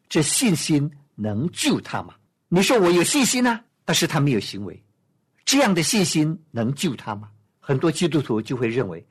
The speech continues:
，“我有信心，我一定得救。”但是雅各就问你，“你有信心，但是你没有行为，你认为这样的信心能救你吗？”接下去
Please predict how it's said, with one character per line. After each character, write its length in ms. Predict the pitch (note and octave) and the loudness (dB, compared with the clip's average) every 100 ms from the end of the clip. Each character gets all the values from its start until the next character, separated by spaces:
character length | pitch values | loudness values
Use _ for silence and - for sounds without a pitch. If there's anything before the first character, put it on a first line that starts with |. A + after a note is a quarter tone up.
| _ - | _ -2
，“我 140 | F#3 | 2
有 120 | A#3 | 2
信 240 | F3+ C#4 A3 | 2 2 2
心， 240 | G#3+ F#3 - - | 2 0 -2 0
我 120 | D3 | 2
一 140 | D3 | 2
定 180 | G3+ A3 | 2 2
得 160 | C3+ C#3 | 2 0
救。” 240 | C4+ F3+ - _ _ | 0 -4 -6 _ _
但 100 | - | -2
是 140 | D#3+ D#3 | 0 0
雅 160 | A2+ | -2
各 140 | F#2 C3+ | -2 -2
就 120 | C3 | -2
问 140 | A#2 G#2 | -2 -4
你 100 | D#2 _ _ | -6 _ _
，“你 180 | C3+ G3+ | 0 2
有 120 | B2+ | 2
信 240 | - E3+ | 0 -2
心， 220 | C#3 C3+ | -2 -4
但 120 | C#3+ C3+ | -6 -6
是 140 | C3 | -4
你 100 | G#2+ | -4
没 180 | F#2+ A2+ | -4 -6
有 80 | F#2+ | -8
行 260 | - F#2+ | -10 -14
为， 120 | D#2+ F2+ _ _ _ | -14 -18 _ _ _
你 100 | B2+ | -2
认 260 | C3 A3+ E3 | 0 2 2
为 160 | A#2+ C#3 | 2 0
这 160 | A3 | 0
样 100 | F3 | 0
的 80 | B2+ | 0
信 180 | - D3+ | -2 -4
心 240 | - B2 - _ | -4 -8 -10 _
能 240 | G2+ A2 | -2 -2
救 240 | C3 E3+ | 0 0
你 140 | A2 D2+ | 0 -4
吗？” 180 | - - _ _ _ | -14 -20 _ _ _
接 160 | - | 0
下 160 | G3+ G#3 | 2 2
去 300 | - F3+ | 0 -2